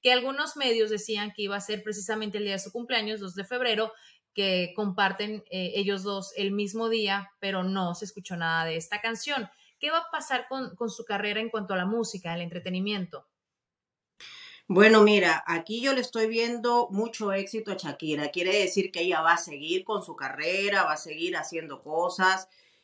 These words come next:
Speaker 2: Y sí, va a ir de la mano con otras personas porque aquí la veo, eh,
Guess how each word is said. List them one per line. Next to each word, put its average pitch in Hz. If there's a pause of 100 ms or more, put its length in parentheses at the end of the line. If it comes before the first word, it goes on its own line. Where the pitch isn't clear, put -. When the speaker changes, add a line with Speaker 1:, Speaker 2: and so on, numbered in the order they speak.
(120)
Speaker 2:
Y 196
sí, 311
va 220
a 240
ir 262
de 302
la 269
mano 247
con 226
otras 240
personas 277
porque 202
aquí 180
la 196
veo, 208
eh, 160